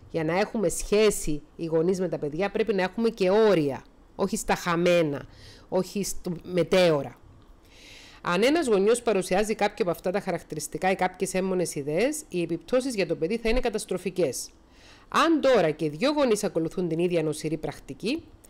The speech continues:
τα αποτελέσματα μπορεί να είναι ακόμα πιο επιζήμωνα, επιζήμια. Συχνά οι γονείς παρουσιάζουν συμπληρωματικά είδη παθολογικών καταστάσεων.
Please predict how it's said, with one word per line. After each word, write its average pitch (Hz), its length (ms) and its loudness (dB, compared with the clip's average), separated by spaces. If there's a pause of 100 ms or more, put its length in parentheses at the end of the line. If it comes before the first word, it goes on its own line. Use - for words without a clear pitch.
(320)
τα 180 80 0
αποτελέσματα 175 720 0
μπορεί 170 240 0
να 220 60 2
είναι 233 140 2
ακόμα 247 260 0 (100)
πιο 170 100 -2
επιζήμωνα, 131 720 -8
επιζήμια. 143 680 -4 (500)
Συχνά 294 420 0
οι 269 40 4
γονείς 214 300 2
παρουσιάζουν 208 460 0
συμπληρωματικά 175 800 0
είδη 170 160 2
παθολογικών 156 640 -2
καταστάσεων. 143 760 -6